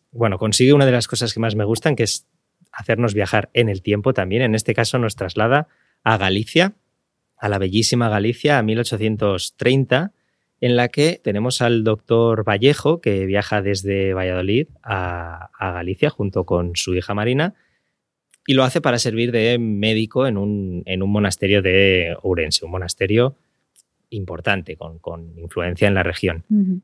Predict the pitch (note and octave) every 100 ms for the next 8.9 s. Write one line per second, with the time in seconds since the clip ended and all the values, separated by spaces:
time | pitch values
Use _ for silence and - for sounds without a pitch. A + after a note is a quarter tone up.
0 | - C#3+ D3+ D3 C#3 D3+ D#3+ E3 D3+ -
1 | C3 C3+ C#3+ D3 - C3+ C#3 C3 A#2 G#2
2 | - C#3 B2+ B2+ C#3+ - A#2 A2+ G#2+ G2+
3 | F#2 G2 G#2 G#2 G2+ G2 F#2+ F#2+ F#2 F2
4 | - F2+ - F2 G#2 A2+ A#2 D3+ - G#2
5 | F#2+ F2 E2 D#2+ E2+ F#2 F#2 E2+ _ _
6 | _ _ _ G2 G2 G#2 G#2 G#2 A2 A2
7 | G2+ A2+ G2+ G2 F#2+ G#2+ G2+ F2+ F#2 G#2+
8 | A2 - G#2+ F2+ F2+ E2+ - E2